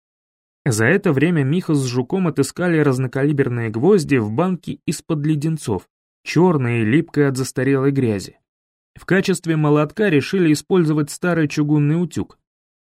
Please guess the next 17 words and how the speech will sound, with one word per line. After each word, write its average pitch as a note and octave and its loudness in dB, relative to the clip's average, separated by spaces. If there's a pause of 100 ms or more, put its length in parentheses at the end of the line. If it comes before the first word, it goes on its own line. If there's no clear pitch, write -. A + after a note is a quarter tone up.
(120)
Простыню, B2 0
принесенную F#3 0
Кокосом, G3 -2
прибили D#3+ 0
к - -6
островкам F3+ -4
штукатурки E3 -2
без D#3+ -2
затруднений. D#3 -4 (1120)
"Еще C#3 -2
надо G#3 0
какую-нибудь F#3+ 0
тряпицу F#3+ -2
цветную, C3 -4
приличную, B2+ 0
стул - -2
покрыть", G#2+ -4